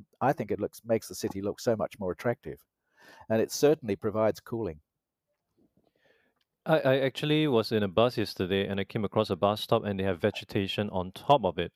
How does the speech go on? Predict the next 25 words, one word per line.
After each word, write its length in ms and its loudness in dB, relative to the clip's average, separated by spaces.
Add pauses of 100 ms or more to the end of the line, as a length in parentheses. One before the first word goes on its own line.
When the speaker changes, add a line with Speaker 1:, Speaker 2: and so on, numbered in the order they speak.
Speaker 2:
Although 340 4
I 120 -2
think 200 -6
because 280 -2
of 80 -8
the 80 0
heat, 300 -4 (120)
all 180 4
the 120 -2
grass 560 -2
and, 260 -4
uh, 380 -4
the 100 -6
vegetations 640 -6
are 100 -2
dead. 360 0
But 180 0 (380)
would 120 0
that 160 0
actually 380 -2
play 260 2
a 120 0
part 520 -2 (340)
in 420 -2 (100)
cooling 680 -2